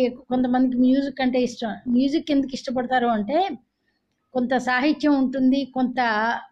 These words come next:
మనకి తెలియజెప్పే పాఠంలా ఉంటుంది, ఆ తర్వాత ఒక విధమైన మానసికమైన ఉల్లాసాన్ని కలిగజేస్తుంది. అందుకని మ్యూజిక్ కొంతమంది, చాలామంది ఇష్టపడతారు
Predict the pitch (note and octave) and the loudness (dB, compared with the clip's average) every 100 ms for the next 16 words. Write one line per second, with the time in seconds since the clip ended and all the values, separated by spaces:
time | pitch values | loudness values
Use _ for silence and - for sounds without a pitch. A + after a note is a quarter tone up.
0 | B3 B3+ C4+ C4+ C4 C4 C4+ D4 C#4 C4+ | -2 0 0 -2 -2 0 4 4 2 -2
1 | - C#4 B3+ B3 - _ _ - A#3+ B3+ | 0 2 2 0 -6 _ _ -2 -2 0
2 | C4+ C4+ B3+ B3 A#3+ B3 B3 C4+ C#4+ - | 0 2 2 0 0 0 -2 -2 -6 -8
3 | _ _ _ - _ A#3 A#3 B3 B3 B3 | _ _ _ -20 _ -6 -2 0 0 0
4 | B3 G#3+ A3 A#3 A#3 - - _ - A#3+ | 0 0 0 0 -2 -6 -14 _ -12 -2
5 | C4 C4 D4 D#4 D4 B3+ B3+ D#4 - D#4 | 0 4 4 6 6 4 4 2 0 2
6 | D#4 C#4+ B3 C4+ D4 D4 C#4 C#4 A#3+ A3 | 4 4 2 2 2 2 0 0 0 0
7 | G#3+ G#3 G#3 G3 F#3+ _ _ - _ - | 0 -2 -4 -14 -14 _ _ -20 _ 0
8 | C4 C#4+ D#4 C#4 C4 C#4 D4 C#4+ B3+ A#3+ | 2 4 6 6 4 2 -2 0 0 0
9 | B3 B3 B3 A3+ A#3+ A#3+ A#3 A3 B3 A3+ | 0 0 0 0 2 2 2 -2 -4 -6
10 | G#3+ B3 D#4+ F#4 | -2 -2 0 -2